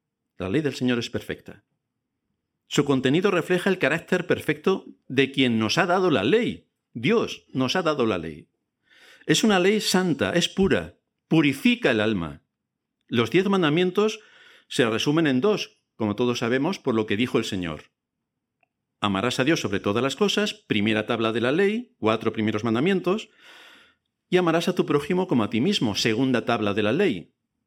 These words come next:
seis mandamientos restantes. El cristiano debe asumir los diez mandamientos y sus consecuencias.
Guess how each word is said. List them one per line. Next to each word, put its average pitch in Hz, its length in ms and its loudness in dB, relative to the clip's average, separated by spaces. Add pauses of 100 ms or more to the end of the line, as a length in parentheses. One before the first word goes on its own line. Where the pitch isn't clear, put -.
(300)
seis 120 320 -2
mandamientos 104 500 0
restantes. 80 640 -10 (580)
El 123 160 0
cristiano 139 460 0
debe 151 140 2
asumir 147 360 0
los 147 160 0
diez 139 160 0
mandamientos 143 600 0
y 131 60 -2
sus 113 180 -4
consecuencias. 107 840 -4